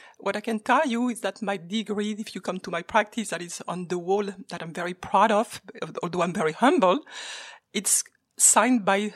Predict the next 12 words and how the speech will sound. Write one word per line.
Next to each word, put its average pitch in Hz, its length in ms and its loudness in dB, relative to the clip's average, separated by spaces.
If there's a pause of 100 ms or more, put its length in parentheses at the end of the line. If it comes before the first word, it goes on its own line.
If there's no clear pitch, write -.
(120)
Le 185 160 -4
Roi 202 220 2
des 220 140 0
Belges, 196 360 0 (120)
the 180 120 -8
King 247 380 0
of - 300 -6 (140)
Belgium. 175 520 -4 (720)
And 185 300 -2
it 196 140 -4
says, 254 460 0 (440)
"Docteur 233 520 2